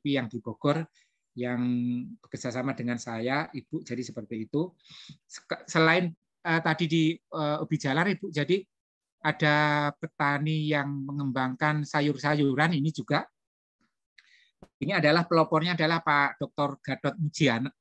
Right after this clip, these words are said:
Mujiono, Ibu. Ibu pasti kenal, eh, dengan Pak Gatot ya. Jadi beliau adalah istilahnya sebagai penasihat juga di situ. Eh,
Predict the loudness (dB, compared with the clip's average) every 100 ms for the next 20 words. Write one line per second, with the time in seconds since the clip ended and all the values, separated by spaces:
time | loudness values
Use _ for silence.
0 | _ -2 -2 4 6 6 4 2 -4 -2
1 | -2 -2 _ _ _ _ _ -8 -2 -2
2 | -2 _ -2 -2 2 0 2 2 2 2
3 | -4 _ _ -6 -4 -4 -4 -6 -4 -6
4 | -8 -10 0 0 2 -2 -4 _ -20 _
5 | 0 2 4 4 6 4 2 0 -4 -6
6 | -4 0 0 -2 -12 -16 -12 -6 -6 _
7 | -6 -4 -4 -4 -6 -2 -2 -2 -8 -4
8 | -4 -6 _ -20 -20 _ _ _ -6 -6
9 | -6